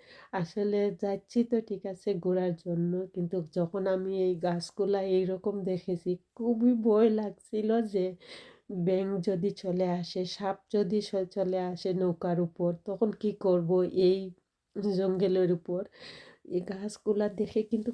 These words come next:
খুবই ভয় পাইছিলাম। আর এনজয় করেছিলাম, অনেকগুলা নৌকা ছিল, অনেক লোক ছিলেন,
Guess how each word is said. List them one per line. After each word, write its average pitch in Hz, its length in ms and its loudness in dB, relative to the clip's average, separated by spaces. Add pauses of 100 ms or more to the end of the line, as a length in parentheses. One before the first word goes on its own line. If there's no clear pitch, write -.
(120)
খুবই 240 420 2
ভয় 208 280 2
পাইছিলাম। 185 540 -2 (120)
আর 175 220 0 (360)
এনজয় 226 440 6
করেছিলাম, 190 600 -4 (140)
অনেকগুলা 214 840 0
নৌকা 190 420 -2
ছিল, 185 280 -4 (240)
অনেক 180 300 2 (100)
লোক 185 200 -4 (100)
ছিলেন, 180 460 0